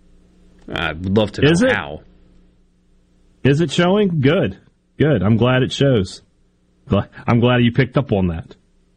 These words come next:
Speaker 2: Actually, Alabama is, like, the one school in the conference that I have, I've been there many times. I've never had an issue with a fan, never had an issue with anything. You know, I've never, I've, I've seen State win there once,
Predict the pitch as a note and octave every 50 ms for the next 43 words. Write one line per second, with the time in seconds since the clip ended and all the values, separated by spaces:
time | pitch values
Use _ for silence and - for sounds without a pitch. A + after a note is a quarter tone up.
0 | _ _ _ _ _ _ _ _ _ _ _ _ _ _ _ _ _ _ - -
1 | - G#3 C4+ B3 - A3+ G#3 E3 C#3 E3+ G3+ A3+ G3 C#3+ C#3+ C#3+ D3+ D3+ C#3+ A#2
2 | G#2+ B2+ A#2+ G2+ - - A2 G2+ G2 G2+ A2 A2+ A2+ A#2 - - A2+ A2+ A2+ A2+
3 | A2 G2 F#2+ - A2 G#2+ A2 G#2 - A#2 A#2 G2 - - - _ _ _ _ _
4 | _ _ _ _ _ _ - D3+ D3 - - - C3+ D#3 F#3 E3+ C3+ A2+ A#2+ A#2+
5 | A#2 G2+ C#3 D3 C#3+ C3 A2+ A2+ A#2+ B2+ C#3 C3+ - B2+ A#2 A#2+ A#2 A#2 A#2 A#2
6 | - - _ - G#2+ G2+ F#2 G2+ G#2+ A2+ A#2 C3+ C3 A#2 C3 C#3 C3+ C3 B2+ B2
7 | B2 - - - B2+ B2 B2 A#2+ A2+ A2 G2 F#2+ - - A#2 A2+ A#2 A#2+ A#2+ A#2+
8 | A#2+ A#2 A#2 A#2 - _ _ _ _ _ _ _ _ - A2 A#2 A#2 B2+ A#2+ A#2+
9 | B2+ B2 A#2+ A#2+ A#2+ A2 - - C3 A#2+ A#2 G#2 G#2+ A2 A2+ A2+ G#2+ - B2 A#2
10 | A2+ A2+ A2 A2 A2 G#2+ - - - - - A#2+ B2 A#2 - - - - - -
11 | - D3+ C#3+ E3 E3+ F3 - C3+ D3 D3 F3+ E3 - - A3 A3 D#3+ - - F#3
12 | F3 C3 C3 C#3+ D3 C#3+ C3+ C3 B2 A2+ G#2+ G#2+ A#2+ B2 A2 F#2 F#2+ - - -
13 | -